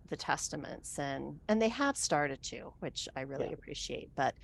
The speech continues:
Speaker 1: I think we're gonna see, uh, just a ton of movement towards that, um, the next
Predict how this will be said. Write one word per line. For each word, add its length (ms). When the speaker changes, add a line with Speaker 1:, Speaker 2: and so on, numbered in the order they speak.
Speaker 1:
I 100
think 380
we're 140
gonna 200
see, 440
uh, 120
just 240
a 80
ton 260
of 140
movement 500
towards 320
that, 300
um, 540
the 100
next 500